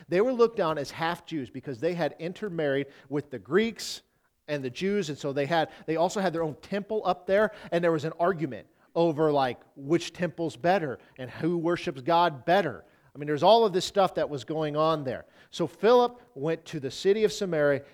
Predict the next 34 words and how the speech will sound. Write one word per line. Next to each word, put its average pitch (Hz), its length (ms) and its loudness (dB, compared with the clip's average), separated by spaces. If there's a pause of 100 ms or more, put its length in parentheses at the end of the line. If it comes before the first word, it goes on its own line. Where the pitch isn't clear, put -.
and 123 120 -10
he 190 320 -4
preached 165 520 -4
Christ 160 380 -2
to 139 100 -6
them. 120 240 -10 (300)
And 151 140 0
the 151 60 0
multitudes 170 680 2
with 131 120 -8
one 175 220 0
accord 160 360 -2 (200)
heeded 285 400 2
the 170 80 2
things 151 300 -2
spoken 156 400 0
by 139 160 2
Philip, 120 340 -6 (280)
because 175 300 -2
they 165 140 0
heard 254 460 4
and 196 180 0
they 185 80 2
saw 185 380 4
the 180 100 0
miracles 143 400 0
which 143 200 -6
he 196 120 -6
did. 214 420 0 (360)
So 202 220 4
he 190 180 0
preached - 640 -2
the 302 100 -2
word, 196 460 2